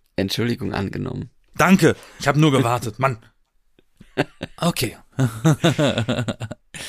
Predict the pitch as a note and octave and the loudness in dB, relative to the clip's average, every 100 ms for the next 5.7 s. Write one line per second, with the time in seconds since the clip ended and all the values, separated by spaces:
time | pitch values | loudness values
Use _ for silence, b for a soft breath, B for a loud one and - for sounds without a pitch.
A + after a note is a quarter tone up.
0 | B - A#2 - A2 A2+ B2+ B2+ C#3+ C#3 | B 4 4 6 6 6 4 4 6 6
1 | C3+ G2 D3+ C#3+ C3+ A#2 B2 A#2 - A2+ | 6 4 4 4 6 6 4 2 2 2
2 | F#2+ B2 A2+ G#2+ F#2 G2 G2 F#2 G2 F#2+ | 4 4 2 4 2 2 0 4 4 4
3 | - F#2+ F#2 F#2 F2+ G2 F#2+ F2+ F2+ F2 | 0 2 2 2 0 -2 -2 -2 0 0
4 | F2+ - F2+ F2+ F2 F2 - G2 - F#2 | -2 -2 0 2 0 -2 -2 -2 0 -2
5 | E2+ - F2 - C#2 E2+ | -2 -2 -4 -2 -2 -2